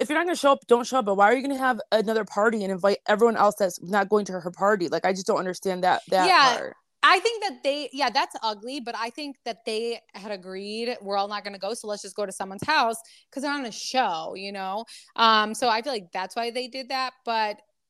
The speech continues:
Speaker 2: I guess Adriana ends up sending a text prior to Alexia after the trip, and she apologized by saying,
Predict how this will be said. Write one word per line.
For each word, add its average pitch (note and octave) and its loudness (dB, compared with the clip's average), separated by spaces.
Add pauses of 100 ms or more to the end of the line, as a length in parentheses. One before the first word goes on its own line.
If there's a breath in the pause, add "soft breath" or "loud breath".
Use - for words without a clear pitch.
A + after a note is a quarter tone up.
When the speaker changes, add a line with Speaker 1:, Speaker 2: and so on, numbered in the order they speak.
(300)
Speaker 2:
I B3+ 0
guess G4+ 0
Adriana B3+ -4
ends A3 -8
up A3+ -4
sending A#3 -8
a G#3 -10
text - -10
prior G3+ -4
to A#3+ -8
Alexia A#3+ -4 (440 soft breath)
after A3 0
the G#3+ -4
trip, A#3 -6
and A3 -10
she - -6
apologized A3+ -4
by G#3 -4
saying, G#3 -10